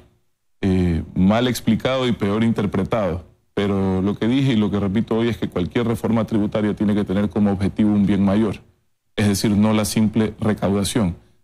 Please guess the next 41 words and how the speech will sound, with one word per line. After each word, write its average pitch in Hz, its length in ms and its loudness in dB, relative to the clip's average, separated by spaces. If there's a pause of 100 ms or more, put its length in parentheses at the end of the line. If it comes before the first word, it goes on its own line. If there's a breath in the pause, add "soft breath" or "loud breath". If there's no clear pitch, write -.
Si - 140 -2
se 113 120 0
modifica 113 460 2
un 123 160 0
impuesto, 117 560 -2 (480 soft breath)
tiene 127 180 2
que 113 80 4
ser 123 160 0
en 123 140 0
funcio-, 117 360 0
en 113 140 4
función, 113 480 0
por 110 140 0
ejemplo, 113 340 2
de 113 60 2
la 104 100 0
simplificación 104 880 0
del 104 140 2
sistema 95 360 0
tributario, 92 520 -2 (420 soft breath)
en 120 200 2
función, 123 540 2
por - 160 0
ejemplo, 110 420 2
de 110 80 0
la 104 80 2
inclusión 104 680 0
financiera, 92 640 -2 (160)
¿verdad? 107 320 -2 (160)
Y 131 60 0
ahí 139 100 2
me 147 100 2
preguntan 131 480 0
por 123 140 -2
el 135 100 0
iva 131 140 2
y - 20 2
digo, 117 200 2
bueno, 120 340 0
si - 320 0
hay, 156 300 -2